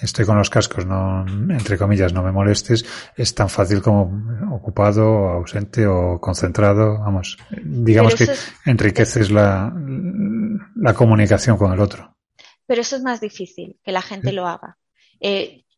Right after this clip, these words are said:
Speaker 2: a ver, yo reconozco que yo lo suelo hacer cuando tengo que concentrarme en algo y no, y no puedo, eh, atender a la gente, digo, "no molestar", y suelo poner el estado ahí porque necesito concentración. Pero es verdad que,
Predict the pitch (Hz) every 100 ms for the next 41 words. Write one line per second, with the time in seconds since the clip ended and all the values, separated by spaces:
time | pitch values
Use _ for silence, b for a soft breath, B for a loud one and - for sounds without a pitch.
0 | _ - - 208 208 196 - 214 240 254
1 | 240 247 - 262 226 196 202 240 262 233
2 | 226 - 233 240 - 196 196 180 185 220
3 | 233 226 220 226 214 214 208 214 208 214
4 | 214 220 214 196 196 190 - 190 190 185
5 | 202 190 190 185 180 - - 190 - 190
6 | 190 185 185 180 180 185 185 196 220 202
7 | 180 170 170 b - 202 202 196 190 -
8 | 160 - b b 196 - 202 196 196 196
9 | 196 196 - 208 196 185 190 208 214 -
10 | 185 175 - - 180 185 - 175 190 190
11 | 190 185 180 180 - 175 160 B B B
12 | B _ - 208 208 208 220 220 214 226
13 | 233 220 202